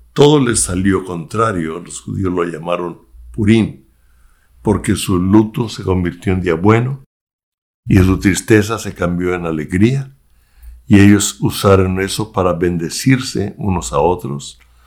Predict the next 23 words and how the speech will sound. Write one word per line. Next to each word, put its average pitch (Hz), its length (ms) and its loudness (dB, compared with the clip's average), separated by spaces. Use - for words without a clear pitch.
para 98 240 4
tener 95 340 -2
cuidado 101 580 2
de 107 100 0
los - 220 -8
pobres. 95 840 -2
¿No 139 160 6
nos 139 160 0
dice 107 260 2
eso - 180 -12
la - 160 -4
palabra 82 380 -2
de - 180 -14
Dios? - 500 -14
No 113 140 6
es 120 60 6
lo 131 100 2
que 123 120 0
nos 95 220 0
pide 107 380 2
en 90 140 -4
este - 240 -12
tiempo. - 600 -8